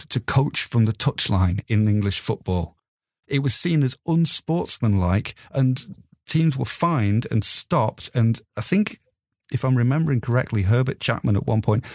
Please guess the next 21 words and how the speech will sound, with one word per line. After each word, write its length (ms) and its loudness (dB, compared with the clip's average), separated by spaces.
sacked 680 0
a 60 0
member 340 2
of 100 -2
staff 500 0
in 120 0
the 60 2
nineteen 360 0
twenties 420 -2
for 100 -2
standing 360 0
on 100 0
the 80 -2
touchline 500 0
and 140 2
telling 500 0
a 40 -4
player 460 0
what 280 -4
to 100 -2
do, 300 2